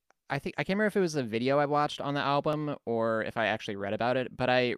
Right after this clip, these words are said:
remember hearing that, like, Bruce Dickinson, 'cause hearing that song, I was like, "Oh, this is really, like, intense." They're talking, like,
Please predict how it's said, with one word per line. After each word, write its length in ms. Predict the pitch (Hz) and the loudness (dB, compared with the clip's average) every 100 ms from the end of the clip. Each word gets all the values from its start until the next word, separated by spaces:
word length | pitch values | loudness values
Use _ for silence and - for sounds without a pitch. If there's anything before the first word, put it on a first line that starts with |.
| - | -4
remember 300 | 139 139 170 | -2 0 0
hearing 400 | 139 135 123 127 | -2 0 2 2
that, 200 | 117 107 | 0 -2
like, 360 | 107 104 98 - _ | -2 -2 -4 -8 _
Bruce 380 | 113 120 123 131 | -16 -4 -4 -2
Dickinson, 720 | - 120 127 - 117 107 107 - _ - | -4 -2 -4 -2 -2 -2 -4 -8 _ -2
'cause 140 | 175 156 | 0 6
hearing 240 | 196 214 | 6 6
that 160 | 190 - | 4 4
song, 320 | 160 151 135 | 4 4 4
I 100 | 123 | 0
was 80 | 123 | 0
like, 140 | 117 | 0
"Oh, 100 | 190 | 0
this 140 | 240 180 | 0 0
is 140 | 240 | 0
really, 200 | 160 160 | 2 4
like, 160 | 139 123 | 2 0
intense." 380 | 123 170 123 - | -2 0 -2 -2
They're 100 | 127 | 0
talking, 380 | 135 123 123 | 0 0 -4
like, 260 | - 95 - | -6 -8 -10